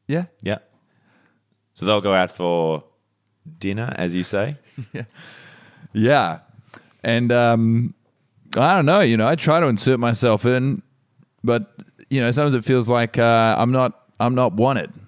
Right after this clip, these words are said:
Speaker 2: Mm, mm. That, I mean, that's tricky. I mean, they,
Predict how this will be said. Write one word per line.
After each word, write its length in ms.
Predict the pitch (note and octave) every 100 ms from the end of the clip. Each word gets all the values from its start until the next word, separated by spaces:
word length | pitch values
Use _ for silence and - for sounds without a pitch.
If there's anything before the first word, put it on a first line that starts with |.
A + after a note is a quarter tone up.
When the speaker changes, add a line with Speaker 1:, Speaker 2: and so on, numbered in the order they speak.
| _ _ G2
Speaker 2:
Mm, 440 | A2+ B2 A2+ E2+ - -
mm. 460 | B2 C#3+ C#3 B2+ F#2 _ _ _ _ _ _ _
That, 180 | - G3+
I 40 | G#3+
mean, 140 | A3
that's 200 | G#3+ G3+
tricky. 300 | - A#3+ G3
I 20 |
mean, 120 | E3+
they, 120 | E3